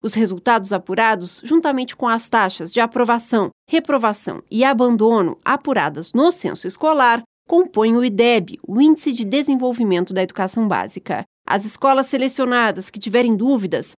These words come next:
podem acessar o Guia de Orientações do Sistema ou entrar em contato com o inep pelo e-mail saeb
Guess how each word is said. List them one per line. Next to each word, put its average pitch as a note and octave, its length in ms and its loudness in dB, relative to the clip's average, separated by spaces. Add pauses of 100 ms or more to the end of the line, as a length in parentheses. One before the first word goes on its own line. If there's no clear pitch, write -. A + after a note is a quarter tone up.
(120)
podem C4+ 300 2
acessar A3+ 420 -2
o F#3 60 -4
Guia C#4 260 0
de B3 100 -2
Orientações G#3+ 640 0
do A3 80 -4
Sistema D4+ 680 2
ou E4 180 2
entrar D4 240 0
em C4+ 80 0
contato C4+ 540 -2
com G3+ 160 0
o E3 100 2
inep A#3 540 0
pelo C4 240 0
e-mail E3 480 -2 (260)
saeb D4 680 2